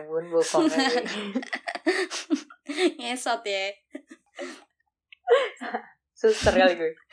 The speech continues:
Speaker 2: Ser ngesot, lo setan. <laughs> Oke, langsung aja nih, gue kasih tahu tempat chance yang kedua, namanya itu Tropical.
Speaker 1: Hmm.
Speaker 2: Nah, sesuai dari namanya juga nih kan, Tropical.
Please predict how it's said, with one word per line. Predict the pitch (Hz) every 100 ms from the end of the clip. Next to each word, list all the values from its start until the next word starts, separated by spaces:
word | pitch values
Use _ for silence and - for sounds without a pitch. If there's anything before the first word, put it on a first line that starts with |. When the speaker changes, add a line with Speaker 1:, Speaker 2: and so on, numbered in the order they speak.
| - -
Speaker 2:
Ser | 220 202
ngesot, | 220 233 208
lo | 202
setan. | 208 226 220 190 202
<laughs> | 196 - 233 233 _ _ _ _ - 370 381 311 - 262 _ _ - 294 311 311
Oke, | 415 415
langsung | 294 262 240 247 277
aja | 269 269 285
nih, | 285 247
gue | 240
kasih | 233 233 240
tahu | 247 262 254
tempat | 233 226 220
chance | - 415 - 240
yang |
kedua, | 226 226 247 277 220 208 220 -
namanya | 214 208 202 202
itu | 208 262 262
Tropical. | 233 214 226 220 - 233 214 196 180 170
Speaker 1:
Hmm. | 185 202 226 233
Speaker 2:
Nah, | 196 - -
sesuai | - 226 254 240 233 226
dari | 226 226
namanya | 226 220 214 208 208 214 - _
juga | 233 233 247
nih | 247
kan, | 240
Tropical. | 240 214 214 202 - 190 196 220